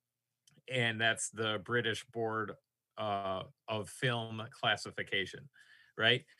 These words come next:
So they classified this movie with some certain restrictions, and they, and the movie needed to be edited down slightly in certain areas,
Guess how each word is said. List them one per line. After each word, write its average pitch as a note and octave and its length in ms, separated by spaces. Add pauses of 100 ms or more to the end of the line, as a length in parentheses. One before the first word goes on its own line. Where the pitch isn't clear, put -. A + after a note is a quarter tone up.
(280)
So D3 300
they D#3 240
classified D3+ 840
this A#2 260
movie G#2+ 460
with G2 200
some G#2+ 220
certain G#2+ 400
restrictions, G2 880 (120)
and G#2 200
they, G2+ 260 (100)
and G2+ 340
the G2+ 60
movie A2 340
needed G#2 320
to G2 60
be G2+ 200
edited G#2+ 500
down A2 460
slightly B2 500
in A2 120
certain G#2 320
areas, F#2+ 680